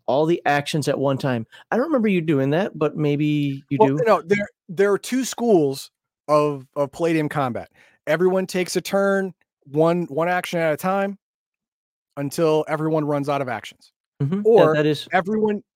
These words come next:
Speaker 2: or everyone gets all their actions at their initiative. They can choose to use them or not to save them for the rest of the combat for dodges and parries and whatever.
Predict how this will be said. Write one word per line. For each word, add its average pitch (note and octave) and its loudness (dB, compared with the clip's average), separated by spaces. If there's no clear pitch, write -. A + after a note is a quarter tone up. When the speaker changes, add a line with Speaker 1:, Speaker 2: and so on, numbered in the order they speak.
Speaker 2:
or D3 0
everyone D#3+ -2
gets D#3 -4
all D3 2
their F3+ 0
actions D#3 -4
at D#3 -2
their F3 0
initiative. C#3+ -4
They C#3 -4
can C#3 -8
choose D#3+ -6
to C#3 -8
use E3 -6
them G#3+ 2
or A#3 0
not F3 -2
to D3+ -8
save A#3+ -4
them C#3+ -2
for D#3 -4
the C#3+ -2
rest D3 -2
of - -14
the C#3 -10
combat F3 0
for C#3+ -4
dodges C#3+ -2
and B2 -6
parries C3+ -4
and A#2+ -8
whatever. A#2+ -4